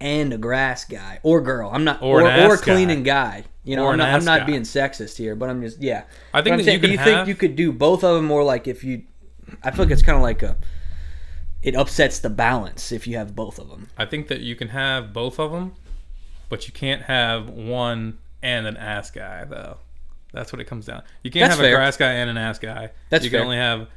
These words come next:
Speaker 2: A gra-, like, I think you
Speaker 1: Is that
Speaker 2: can
Speaker 1: because
Speaker 2: have
Speaker 1: it rhymes, or is it, is it just
Speaker 2: I, that's the reason I keep saying it.
Speaker 1: Okay,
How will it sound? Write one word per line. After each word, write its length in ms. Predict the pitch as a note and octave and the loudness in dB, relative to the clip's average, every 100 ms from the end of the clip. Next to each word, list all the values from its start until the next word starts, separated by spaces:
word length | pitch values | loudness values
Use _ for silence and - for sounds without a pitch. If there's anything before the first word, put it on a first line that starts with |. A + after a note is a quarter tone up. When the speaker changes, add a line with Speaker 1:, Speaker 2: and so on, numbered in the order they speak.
| - A#2+ | -14 -12
Speaker 2:
A 80 | |
gra-, 220 | A2 A#2+ - | -6 -6 -6
like, 200 | B2 A#2 | -10 -4
I 80 | C3+ | -4
think 220 | - E3+ | -4 -4
you 20 | D3 | 2
Speaker 1:
Is 40 | |
that 80 | F3 | 2
Speaker 2:
can 60 | D#3+ | 4
Speaker 1:
because 220 | D#3 E3 | 4 4
Speaker 2:
have 80 | C3 | 4
Speaker 1:
it 40 | |
rhymes, 420 | B2 C#3+ E3+ E3+ | 4 4 2 2
or 140 | B2+ A#2+ | 0 -2
is 120 | A#2 | -2
it, 80 | A2+ | -6
is 140 | G#2+ | -8
it 100 | G#2+ | -10
just 380 | - G#2+ - - | -12 -14 -12 -4
Speaker 2:
I, 100 | A#2 | -2
that's 360 | A#2 G#2+ B2 - | 0 -2 -4 -6
the 240 | G#2+ A#2 | -8 -4
reason 200 | A#2+ A#2 A2 | -4 -4 -4
I 100 | D3 | -6
keep 200 | A2 - | -8 -12
saying 260 | G#2+ A2 | -10 -10
it. 140 | B2 - | -10 -4
Speaker 1:
Okay, 260 | D#3 A#2 | -2 -4